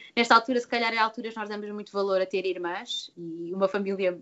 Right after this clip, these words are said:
bastante funcional, como era a minha, porque era a dor de todos, perdemos todos uma pessoa super importante e através da força uns dos outros conseguimos todos nos recuperar e conseguimos,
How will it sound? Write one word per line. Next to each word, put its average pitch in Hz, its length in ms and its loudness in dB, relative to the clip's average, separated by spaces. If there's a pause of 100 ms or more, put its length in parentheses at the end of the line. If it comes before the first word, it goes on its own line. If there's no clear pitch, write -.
bastante 196 320 -4
funcional, 196 560 2
como 208 180 -6
era 185 140 4
a 170 40 2
minha, 190 360 -10
porque 190 420 -10 (400)
era 208 160 6
a 214 60 4
dor 202 160 -4
de - 100 -20
todos, 233 320 -4
perdemos 190 380 -16
todos 185 200 -8
uma 190 120 -10
pessoa 190 260 -6
super 190 300 0
importante 190 640 -6
e 196 180 2
através 196 540 4
da 202 80 -2
força - 300 -4
uns 202 160 -6
dos 196 160 -10
outros 196 220 -6
conseguimos 190 720 -8 (260)
todos 220 220 4
nos 196 180 -2
recuperar 208 720 4
e 175 280 -10
conseguimos, 170 640 -12